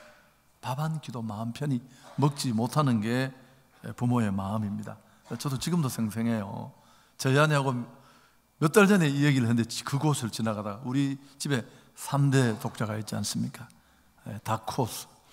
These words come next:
새카만 말이 하나 있는데 이 얘를 아주 어릴 때 제가 부목사로 했던 교회에서 잃어버렸어요.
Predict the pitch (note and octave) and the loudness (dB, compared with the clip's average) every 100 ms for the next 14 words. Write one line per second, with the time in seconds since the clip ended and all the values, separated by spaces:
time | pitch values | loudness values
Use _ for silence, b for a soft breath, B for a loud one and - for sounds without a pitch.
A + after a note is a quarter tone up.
0 | b - - - C3 C3 C3+ C#3+ A#2 A2+ | b -10 -8 2 4 6 8 6 6 6
1 | A2+ A#2 A#2+ - D3+ C#3+ - - - _ | 6 4 0 -4 -4 -6 -12 -20 -20 _
2 | _ _ _ _ _ - - - _ b | _ _ _ _ _ -20 -20 -20 _ b
3 | b b b b b b - F#3 G#3 G3+ | b b b b b b 4 8 10 10
4 | G3 G#3 G3 D3 D3 C#3+ C3 A2 - D#3 | 8 6 4 2 4 6 6 4 -2 2
5 | E3 D3 C#3+ B2 B2 B2+ A#2+ D3 G3 C3+ | 4 6 4 4 0 0 0 -2 2 2
6 | A2 G2 A2+ | 2 -2 -10